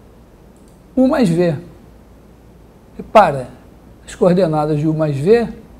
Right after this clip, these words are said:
são exatamente as coordenadas de U mais as coordenadas de V.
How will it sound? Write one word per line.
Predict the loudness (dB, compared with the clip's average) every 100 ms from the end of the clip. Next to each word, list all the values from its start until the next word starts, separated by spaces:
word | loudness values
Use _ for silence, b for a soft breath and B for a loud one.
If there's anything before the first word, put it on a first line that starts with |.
| -20
são | -8 -6 -4
exatamente | 0 0 0 -4 -2 -4 -8 -14 -20 -20 -20 -18
as | -10
coordenadas | -4 -2 -2 -4 -4 -4
de | -2 -2
U | -4 -6 -10 -20 -20 -16 -4
mais | -4 -2
as | -6
coordenadas | -4 -2 -2 -4 -6 -4
de | -4
V. | -2 -4